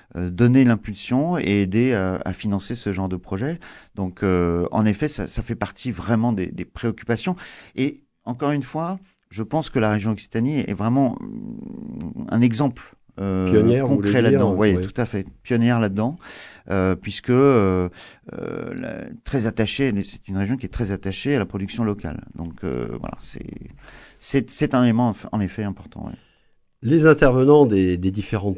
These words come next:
Speaker 2: tables rondes et conférences que vous proposez, ils, ils viennent, eux, de quel domaine ? Il y a des universitaires, il y a des sociologues, par exemple, parce que ça aussi, je pense
Speaker 1: Il
Speaker 2: que
Speaker 1: y a
Speaker 2: les sociologues s'inquiètent beaucoup de
Speaker 1: En effet,
Speaker 2: les applications
Speaker 1: euh,
Speaker 2: du numérique dans, dans nos vies.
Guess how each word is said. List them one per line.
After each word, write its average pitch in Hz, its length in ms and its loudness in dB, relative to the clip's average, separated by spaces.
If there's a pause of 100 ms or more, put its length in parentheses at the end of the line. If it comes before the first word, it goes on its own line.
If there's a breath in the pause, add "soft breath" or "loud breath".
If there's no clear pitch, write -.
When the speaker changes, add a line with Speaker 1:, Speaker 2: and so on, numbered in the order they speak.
(160)
Speaker 2:
tables 98 240 2
rondes 127 320 4
et 87 180 0
conférences 104 500 -2
que 107 120 -4
vous 95 160 0
proposez, 110 600 -2
ils, 120 200 0
ils 120 100 2
viennent, 135 460 4
eux, 156 180 4
de 113 80 2
quel 113 200 2
domaine ? 113 280 2
Il 113 60 0
y - 20 6
a 101 40 4
des 104 260 -2
universitaires, 120 580 -2
il 123 60 -4
y 113 40 -2
a 104 40 -2
des 104 80 -2
sociologues, 120 560 -2
par 110 180 -8
exemple, 110 300 -4
parce 92 180 -6
que 90 220 -8
ça 101 180 -6
aussi, 117 240 -6
je 123 60 -8
pense 123 100 2
Speaker 1:
Il 123 60 2
Speaker 2:
que 123 80 4
Speaker 1:
y - 20 6
a 135 140 4
Speaker 2:
les 117 160 4
sociologues 104 340 -2
s'inquiètent 107 340 -2
beaucoup 120 360 0
de 120 80 0
Speaker 1:
En 120 120 6
effet, 127 440 2
Speaker 2:
les 95 200 0
applications 101 420 2
Speaker 1:
euh, - 20 -2
Speaker 2:
du 101 80 0
numérique 101 300 2
dans, 101 100 -2
dans 85 280 -4
nos 101 140 2
vies. 120 300 -2